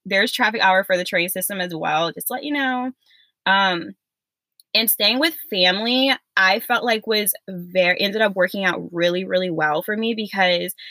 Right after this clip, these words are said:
during my time in the city, um, my internship was very different than Niall's. So we'll get into, like, difference between corporate America and, like, boutique agency lifestyle. So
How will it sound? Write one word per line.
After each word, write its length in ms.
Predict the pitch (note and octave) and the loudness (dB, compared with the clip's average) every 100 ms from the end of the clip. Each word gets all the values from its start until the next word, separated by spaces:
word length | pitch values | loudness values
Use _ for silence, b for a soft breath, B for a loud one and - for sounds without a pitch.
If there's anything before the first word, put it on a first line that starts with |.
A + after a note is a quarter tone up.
| B | B
during 240 | G#3 G3 F3+ | 0 2 4
my 220 | F3+ G3+ | 2 2
time 300 | A#3 G#3 F3+ | 0 -2 0
in 100 | F3 | -2
the 80 | F3 | -2
city, 420 | F3+ E3+ E3+ F3 | 0 0 -2 -2
um, 480 | F3 F3 D#3+ - - - - | 0 2 0 -6 -10 -14 -8
my 320 | F3+ F3+ G3+ | 0 2 4
internship 440 | G3 G3 G3+ - G3 | 0 -4 -6 -6 -4
was 160 | F#3+ | -4
very 400 | - E3+ F3 E3+ | 0 0 2 0
different 340 | E3 E3 F3+ F3+ | -2 -2 -2 -2
than 160 | E3+ | -2
Niall's. 380 | E3 D#3 E3 F#3 | 0 2 2 0
So 100 | F#3+ | 0
we'll 140 | G3 | 0
get 160 | A#3+ C4 | 0 2
into, 240 | G3 - G3+ | 2 2 0
like, 240 | F3 - _ _ - | -2 -4 _ _ -10
difference 380 | F3+ F3 G3 F#3 | -2 0 0 0
between 260 | - G3 E3+ | -2 -2 -4
corporate 340 | - E3 G3+ | -2 -2 -2
America 440 | G3 F#3+ F#3 - | 0 2 2 0
and, 100 | F3 | 0
like, 220 | F3 D#3+ D#3 | 0 -2 -2
boutique 640 | E3 - - F3 G#3+ - _ _ E3+ | -2 -2 -4 -4 -6 -10 _ _ 0
agency 500 | E3 G#3 A3+ B3+ B3+ | 0 0 -6 -2 0
lifestyle. 680 | A#3+ A#3+ C4 B3 B3 B3 C4 B B B - | 0 0 2 4 4 0 -4 B B B -4
So 560 | - A#3 G#3 G#3+ G3+ | 0 4 4 4 2